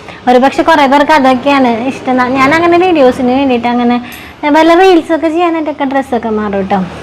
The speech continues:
അല്ലാതെ, ആ, നമ്മളുടെ, എന്താ പറയുക, ലോങ് വീഡിയോ എന്ന് പറയുമ്പോൾ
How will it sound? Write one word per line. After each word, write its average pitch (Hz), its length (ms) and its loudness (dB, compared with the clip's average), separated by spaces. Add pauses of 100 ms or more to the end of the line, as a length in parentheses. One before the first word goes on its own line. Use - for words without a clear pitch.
(100)
അല്ലാതെ, 214 480 0 (500)
ആ, 240 140 0
നമ്മളുടെ, 233 960 2 (340)
എന്താ 262 180 2
പറയുക, 269 220 0
ലോങ് 240 260 2
വീഡിയോ 220 280 2
എന്ന് 214 120 0
പറയുമ്പോൾ 277 420 -2